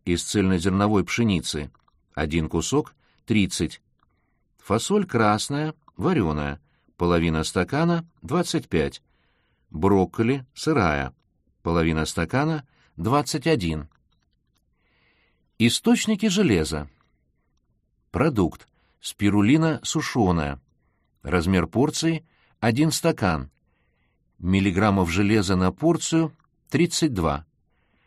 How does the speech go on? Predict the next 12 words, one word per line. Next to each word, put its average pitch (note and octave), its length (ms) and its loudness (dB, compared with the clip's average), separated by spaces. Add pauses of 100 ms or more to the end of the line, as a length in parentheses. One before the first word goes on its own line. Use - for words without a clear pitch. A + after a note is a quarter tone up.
(340)
Хлопья F#3+ 400 0
для E3 160 4
завтрака, B2+ 720 0 (560)
обогащенные C3 960 0 (260)
ста - 360 0
процентами C3 760 0
дневной B2 480 2
нормы B2+ 380 2
железа. E2 580 0 (400)
Одна D2+ 360 -2
порция — C#3 600 -2 (380)
восемнадцать. G#2 840 0